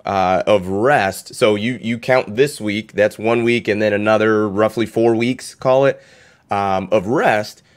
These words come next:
I mean, who knows what, where he could be at that point, right? So th-, I think, and I, and I still haven't gotten a clear of what the injury was. I think knee sprain, I think, was the, was the diagnosis. So if you're saying, you know, five weeks,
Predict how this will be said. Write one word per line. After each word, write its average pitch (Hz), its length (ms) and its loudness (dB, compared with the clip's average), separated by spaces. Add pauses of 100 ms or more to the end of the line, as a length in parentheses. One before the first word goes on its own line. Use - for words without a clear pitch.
(180)
I - 40 -20
mean, 127 220 2
who 196 240 2
knows 165 300 4
what, 127 360 4
where 131 320 4
he 135 200 -4
could 98 240 -2
be 123 200 2
at 90 140 -4
that 104 240 2
point, 85 440 -10
right? 98 300 -2
So 107 260 0
th-, 85 200 -4
I 90 80 -2
think, 135 420 -2
and 110 160 0
I, 104 100 2
and 101 180 0
I 104 100 2
still 165 380 4
haven't 120 260 0
gotten 104 300 -2
a 92 240 -6 (440)
clear 147 340 2
of 98 120 -2
what 120 240 4
the 107 140 2
injury 110 260 2
was. 104 220 0
I 98 80 2
think 101 180 -4
knee 110 220 -4
sprain, 123 720 -4
I 139 80 -4
think, 143 200 -4
was 127 280 0
the, 120 400 4
was 107 260 0
the 104 160 -2
diagnosis. 110 920 -2 (500)
So 123 420 4
if 110 160 -6
you're 156 120 0
saying, 123 580 0
you 113 120 -8
know, 98 120 -6
five 123 540 -2
weeks, 113 520 -6